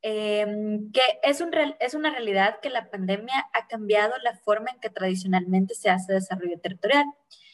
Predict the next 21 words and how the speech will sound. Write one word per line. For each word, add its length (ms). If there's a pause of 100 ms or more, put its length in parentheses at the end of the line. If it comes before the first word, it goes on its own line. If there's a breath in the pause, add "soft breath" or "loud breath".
(400 soft breath)
Una 260
vez 160
que 100
pase 280
la 100
situación 460
de 80
la 180
pandemia, 600 (140)
¿podríamos 520
esperar 440
que 100
el 80
desarrollo 760 (400)
territorial 840
vuelva 420
a 40
hacerse 380
de 120
forma 320
tradicional 640